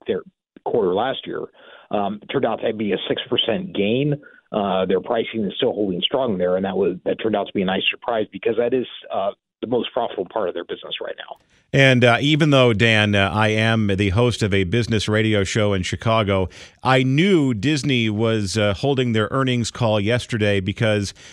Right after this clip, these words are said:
Speaker 2: I received multiple texts from the Swifties in my family about the fact that the Eras Tour <laughs> movie was going to Disney Plus. So that must have been one of the big announcements during that earnings call yesterday.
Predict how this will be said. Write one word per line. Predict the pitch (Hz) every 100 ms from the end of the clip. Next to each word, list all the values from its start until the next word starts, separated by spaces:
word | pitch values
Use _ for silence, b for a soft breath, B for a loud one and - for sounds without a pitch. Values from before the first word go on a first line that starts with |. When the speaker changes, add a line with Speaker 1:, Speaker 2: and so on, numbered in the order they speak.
| B
Speaker 2:
I | -
received | 120 120 - 131
multiple | 117 143 165 - 123
texts | - 143 131 - -
from | - 123 117
the | 107 104
Swifties | - - 156 - 123 98 90 85
in | - 117
my | 101 95
family | 90 113 107 98 92 92 B B B
about | - 117 127
the | 117
fact | - 127 127 -
that | 120
the | - 107
Eras | 135 151 135 -
Tour | - 170 147
<laughs> |
movie | 139 160 175 131 120 - _ B B
was | 139 156
going | 127 170 170
to | 139
Disney | 123 160 131 127
Plus. | - 143 120
So | 117
that | 127 131
must | 160 -
have | 139
been | 127 123
one | 127
of |
the | 117
big | 107 131
announcements | 117 117 117 - 104
during | - 120
that | 107 107
earnings | 113 107 98
call | - 98
yesterday. | 92 92 - 87 71